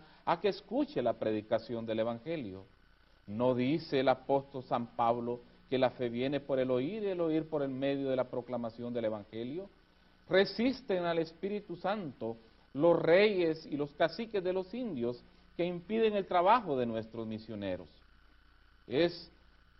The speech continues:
por supuesto, legítimo emplear las armas en contra de tales reyes y caciques, puesto que por culpa de ellos muchas almas irán al infierno.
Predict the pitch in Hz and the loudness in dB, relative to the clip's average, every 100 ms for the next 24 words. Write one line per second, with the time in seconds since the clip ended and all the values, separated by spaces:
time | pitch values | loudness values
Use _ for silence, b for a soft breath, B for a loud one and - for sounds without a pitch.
0 | _ 135 131 143 131 175 226 - - 196 | _ -2 -2 -6 0 2 2 0 -4 -2
1 | 180 - - 156 165 208 277 202 175 165 | -2 -8 -4 0 0 -2 -4 -4 0 0
2 | 165 160 165 170 180 175 - 160 208 202 | 0 -2 4 4 4 -2 -4 2 4 2
3 | 156 151 165 156 160 208 202 170 175 170 | 0 -4 -6 -6 -2 0 0 0 0 0
4 | 175 185 185 180 214 165 160 175 190 185 | 0 0 0 2 2 2 -2 -4 -4 -4
5 | 269 - 131 b b b _ 175 175 180 | -8 -8 -10 b b b _ 4 4 0
6 | 160 160 156 131 - 139 123 - 143 165 | -6 -2 -2 -2 0 0 0 0 0 2
7 | 202 202 202 185 180 165 - 143 170 170 | 4 4 4 4 2 0 -8 -6 -6 -4
8 | 165 - - 165 208 143 117 110 127 131 | -4 -4 -2 0 0 0 -4 -4 -4 -4
9 | 135 143 156 156 180 - 120 | -4 -6 -8 -6 -6 -6 -10